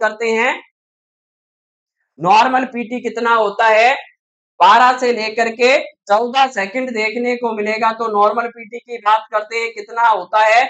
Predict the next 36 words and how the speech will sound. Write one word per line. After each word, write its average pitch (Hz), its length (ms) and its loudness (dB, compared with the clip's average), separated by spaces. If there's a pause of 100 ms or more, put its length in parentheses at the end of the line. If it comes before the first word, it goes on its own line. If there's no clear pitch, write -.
(280)
बारह 247 360 0
से 240 140 -2
चौदह 226 480 2 (220)
second 226 500 -2
देखने 233 380 -4
को 233 160 -4
मिलता 208 280 -4
है। 233 240 2
Next 233 300 0
बात 220 340 0
करें 226 240 -4
यहाँ 208 180 2
पर 220 300 0 (340)
आईएनआर 247 520 0
के 247 200 0
बारे 214 320 2
में, 226 140 -8
तो 226 160 0
आईएनआर 226 460 0
की 240 180 -16
जो 220 180 -8
normal 214 440 0
value 220 340 -6
होती 202 320 -10
है 233 80 0
पॉइंट 220 460 -10
एट 226 280 -4
से 226 120 -12
लेकर 220 340 -8
के 240 260 -2 (340)
वन 247 220 2
पॉइंट 240 420 -2
टू 240 140 -10
रहती 196 360 -4
है। 226 120 0
बात 214 260 2